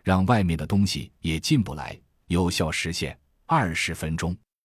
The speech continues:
世界仿佛被割裂成了两个，连彼此的声音都变得稀薄。大家都知道，现在到了拼命的时候。外围的A B师、D 旅，还有镇守火车的 C 师一起发力，不计成本前后夹击，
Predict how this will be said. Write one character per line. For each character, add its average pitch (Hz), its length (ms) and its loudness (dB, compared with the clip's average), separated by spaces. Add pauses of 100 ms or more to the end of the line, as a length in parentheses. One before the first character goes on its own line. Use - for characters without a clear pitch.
(360)
世 107 300 4
界 92 180 2
仿 80 240 -2
佛 92 220 0
被 87 180 0
割 120 220 2
裂 95 160 2
成 - 180 -2
了 107 80 2
两 76 320 -6
个， - 220 -4 (280)
连 101 220 6
彼 110 220 0
此 - 220 -6
的 78 80 -6
声 123 240 2
音 104 260 4 (140)
都 95 120 4
变 87 160 0
得 78 80 -8
稀 107 280 -2
薄。 - 280 -8 (240)
大 78 180 -2
家 73 140 -6
都 90 220 -2
知 80 180 -4
道， - 240 -10 (320)
现 82 260 0
在 80 160 -4
到 80 200 0
了 - 80 -8
拼 - 260 0
命 135 240 4
的 78 100 -6
时 82 180 -6
候。 - 240 -10 (320)
外 110 200 4
围 92 140 0
的 92 100 0
A 113 120 2
B 87 140 0
师、 95 360 -2 (260)
D 123 240 6
旅， 69 340 -8 (240)
还 - 140 0
有 85 160 2
镇 110 260 4
守 92 180 0
火 80 220 -4
车 92 160 -2
的 87 100 -4
C 101 220 0
师 101 200 2
一 92 120 0
起 - 180 -6
发 90 240 -2
力， 73 200 -10 (420)
不 151 160 4
计 98 140 2
成 95 260 2
本 73 240 -4
前 92 240 -2
后 80 160 -6
夹 90 180 -2
击， 101 240 0